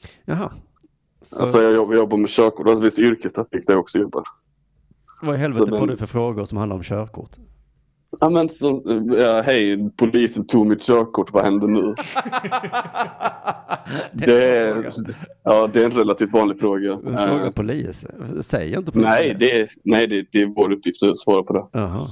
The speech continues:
Speaker 1: Vad händer
Speaker 2: Ja,
Speaker 1: då?
Speaker 2: och, nej, men det, det beror lite på. Men om man hade, okej, så det här kommer ju bli tråkigt <laughs> nu.
Speaker 1: Ja.
Speaker 2: Men om det blir omhändertaget av polisen, då, då gör de ju det med största sannolikhet, för att du har brutit med någonting som kommer leda till en återkallelse.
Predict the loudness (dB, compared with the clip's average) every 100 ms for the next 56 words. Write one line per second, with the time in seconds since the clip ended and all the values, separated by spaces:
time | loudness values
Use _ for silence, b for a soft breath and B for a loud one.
0 | -4 -2 -2 -2 -2 0 -2 -4 _ _
1 | _ _ -4 -2 0 0 0 -2 -2 0
2 | 0 -4 0 2 4 4 4 4 2 -2
3 | -8 B B 0 2 4 2 0 2 2
4 | 4 2 2 2 2 2 0 2 2 2
5 | 0 0 4 4 4 2 -2 -2 4 4
6 | 4 4 4 2 2 2 2 2 0 2
7 | 2 2 -2 2 0 0 0 2 4 2
8 | -2 2 4 6 4 2 0 2 0 0
9 | 0 0 0 -2 -2 0 -2 0 0 0
10 | 0 2 0 -2 0 0 0 -4 -6 -6
11 | 0 2 2 0 2 2 0 -2 0 0
12 | 0 -4 -4 -2 -2 -2 -2